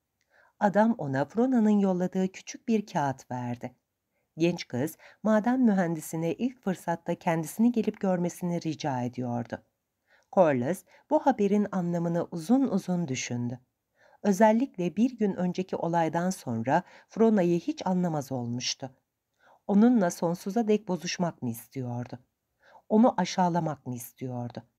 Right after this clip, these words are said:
Yoksa dünkü davranışından utanıp da özür mü dilemek istiyordu?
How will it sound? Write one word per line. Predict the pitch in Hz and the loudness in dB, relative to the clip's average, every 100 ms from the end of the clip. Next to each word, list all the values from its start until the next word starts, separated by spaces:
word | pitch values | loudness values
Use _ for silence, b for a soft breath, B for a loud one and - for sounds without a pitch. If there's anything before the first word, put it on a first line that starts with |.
| _ _ _ 180 | _ _ _ -2
Yoksa | 185 185 - - 135 139 _ - | -2 -2 -8 -2 0 -2 _ 0
dünkü | 202 202 - 269 | 2 2 0 2
davranışından | 220 190 196 185 - 185 185 170 | 4 4 4 2 0 2 2 0
utanıp | - - 180 190 196 160 | -6 -4 0 0 0 -2
da | 165 165 _ - | 0 -2 _ -2
özür | 202 202 180 | 0 2 0
mü | 135 123 | 0 -2
dilemek | 127 123 120 120 | -2 -2 -4 -8
istiyordu? | - - 127 123 120 - | -14 -12 -8 -4 -6 -8